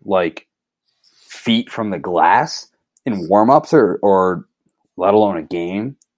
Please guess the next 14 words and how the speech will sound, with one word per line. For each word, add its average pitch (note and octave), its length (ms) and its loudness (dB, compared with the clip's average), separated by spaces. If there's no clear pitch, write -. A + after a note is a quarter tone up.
you G#2+ 120 -2
see B2+ 200 2
how G2+ 160 4
fast - 500 -6
they're B2 80 0
moving. D3+ 480 0
It's G#2+ 180 -2
just - 240 -4
so A#2+ 220 4
mind-blowing G#2+ 1040 -2
that, F#2+ 420 4
like, G2 160 -2
in B2 220 0
person, G#2 680 0